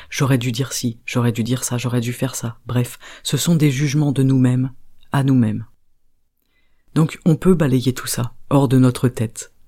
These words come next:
Vous pouvez faire ce petit balayage mental, en passant vos mains de l'intérieur vers l'extérieur sur votre front, et en les secouant bien à la fin, hein, inutile de garder ça dans les mains, pour essayer de chasser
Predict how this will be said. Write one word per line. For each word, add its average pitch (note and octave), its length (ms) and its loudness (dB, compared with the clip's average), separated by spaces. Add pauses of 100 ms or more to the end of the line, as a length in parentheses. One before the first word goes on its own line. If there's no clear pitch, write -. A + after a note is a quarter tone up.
(240)
Vous B2 80 -10
pouvez D3+ 300 2
faire D3 180 -2
ce - 100 -4
petit C3 320 -2
balayage C#3 540 2
mental, B2 440 0 (580)
en C3 100 0
passant C3 300 2
vos B2 160 4
mains B2+ 300 4 (120)
de A2+ 100 0
l'intérieur A#2+ 420 2
vers A#2+ 120 0
l'extérieur A#2 480 0
sur A#2+ 160 0
votre G#2+ 280 -2
front, G#3 300 -2 (360)
et D3+ 60 -2
en A#2 40 2
les B2 80 4
secouant C#3+ 480 2
bien D#3 240 2
à D#3 60 2
la A#2 100 0
fin, F3+ 220 -2
hein, E3 240 -4
inutile C#3+ 340 -2
de C3+ 80 4
garder D#3+ 300 2
ça F3 180 -2
dans D#3+ 100 2
les C3 120 2
mains, E3 200 0 (1000)
pour D3+ 180 0
essayer D#3+ 220 2
de - 60 -4
chasser - 540 -2